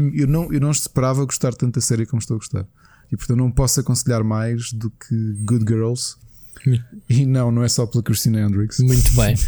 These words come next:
Speaker 1: <laughs>
Speaker 2: Pronto, estamos, estamos falados.
Speaker 1: Rui, ainda estás, ainda me ouves? Ainda me
Speaker 2: Ainda
Speaker 1: ouves?
Speaker 2: te ouço, ainda te ouço. Pronto, mas o, o Umbrella Academy tem um ritmo muito giro. Pá, aquelas personagens são completamente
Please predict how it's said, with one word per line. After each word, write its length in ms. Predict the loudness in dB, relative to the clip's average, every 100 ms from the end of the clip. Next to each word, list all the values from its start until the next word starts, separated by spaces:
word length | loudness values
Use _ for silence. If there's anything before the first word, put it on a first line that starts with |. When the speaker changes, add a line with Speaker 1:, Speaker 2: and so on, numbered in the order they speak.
| 0 -2
Speaker 1:
<laughs> 280 | 0 -4 2
Speaker 2:
Pronto, 180 | 2 4
estamos, 220 | 4 4 4 2
estamos 260 | 2 2 2
falados. 380 | 2 2 2
Speaker 1:
Rui, 100 | 4
ainda 120 | 4 4
estás, 240 | 2 2
ainda 160 | 2 2
me 140 | 2
ouves? 300 | 2 -2 -4 -12 _
Ainda 120 | 0
me 40 | 2
Speaker 2:
Ainda 100 | 4
Speaker 1:
ouves? 120 | 2
Speaker 2:
te 100 | 2
ouço, 220 | 2 2 2
ainda 180 | 2 2
te 100 | 2
ouço. 220 | 0 0
Pronto, 260 | 0 0 0
mas 200 | 0 0 0
o, 320 | 2 2 2 2
o 80 | 4
Umbrella 360 | 2 2 0
Academy 400 | 2 2 2 2
tem 200 | 2 4
um 100 | 6
ritmo 480 | 6 4 2 0 0 -2 _ _ _ _
muito 400 | 2 4 4 4 4
giro. 300 | 4 2 0
Pá, 140 | -2
aquelas 300 | 0 2 2
personagens 420 | 2 2 2 2
são 240 | 0 0 -2
completamente 580 | -2 0 2 2 0